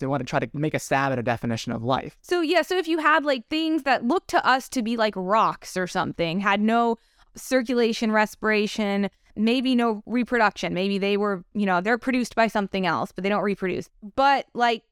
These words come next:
Speaker 2: they thought, they had thoughts. I feel like we treat them like they're alive, I would think.
Speaker 1: Yeah.
Speaker 2: I would hope.
Speaker 1: Yeah, so this definitional questions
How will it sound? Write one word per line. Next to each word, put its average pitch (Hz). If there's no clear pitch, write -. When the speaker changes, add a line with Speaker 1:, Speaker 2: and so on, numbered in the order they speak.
Speaker 2:
they 240
thought, 269
they 220
had 226
thoughts. 247
I 294
feel 370
like 240
we 294
treat -
them 571
like 302
they're 233
alive, 202
I 240
would 233
think. 311
Speaker 1:
Yeah. 180
Speaker 2:
I 226
would 214
hope. 320
Speaker 1:
Yeah, 226
so 208
this 220
definitional 247
questions 156